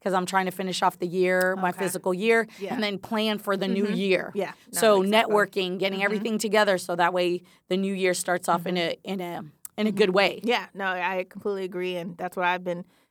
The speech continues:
Speaker 2: networking and stuff, but kind of a different way as a, you know, writer and stuff like that. I've actually been doing a lot of giveaways and actually, um, promoting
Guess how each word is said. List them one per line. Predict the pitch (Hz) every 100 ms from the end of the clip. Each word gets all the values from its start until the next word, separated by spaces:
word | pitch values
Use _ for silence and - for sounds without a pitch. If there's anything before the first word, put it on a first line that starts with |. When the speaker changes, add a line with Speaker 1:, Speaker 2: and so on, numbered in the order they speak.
| - _ 190 185 _ _ _ -
Speaker 2:
networking | 240 220 233 226
and | 214
stuff, | 214 208
but | 175
kind | 180 208
of | 190
a | 175
different | 170 196 208 226 208
way | 202 208 208 180
as | 175 180
a, | 170 175
you | 190
know, | 175
writer | 175 185 185
and | 175
stuff | 165
like | 175 170
that. | - 180 180
I've | 175 180
actually | 185 175 -
been | 175 175
doing | 170 170
a |
lot | 165 160
of |
giveaways | 160 202 208 165 - - - _ _ _
and | 180 170 170 -
actually, | 170 - 180 175 170
um, | 170 170 170 165 175 _ _ - -
promoting | - 208 202 185